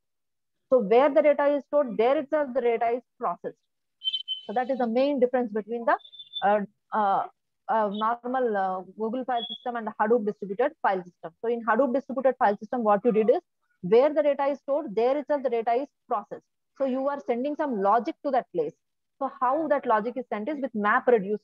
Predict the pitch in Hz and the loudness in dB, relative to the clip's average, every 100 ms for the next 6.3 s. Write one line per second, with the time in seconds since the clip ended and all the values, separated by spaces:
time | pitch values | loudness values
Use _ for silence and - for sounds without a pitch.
0 | - 170 - - - _ _ _ 190 240 | -6 -8 -8 -10 -10 _ _ _ -2 -2
1 | 240 277 285 233 208 180 190 180 180 240 | 0 -2 2 2 2 0 2 2 2 -4
2 | - _ _ _ 240 262 269 247 196 - | -12 _ _ _ 2 4 2 2 -2 0
3 | 285 247 - - 233 - 294 302 311 294 | 0 2 0 -8 -10 -6 0 0 0 -2
4 | 269 - 208 190 190 _ - 220 - 262 | -4 -4 -6 -6 -10 _ -8 -8 0 4
5 | 302 302 277 262 226 262 254 196 233 - | 4 4 2 0 -2 -2 -2 -2 -4 0
6 | 220 220 165 | 0 2 -2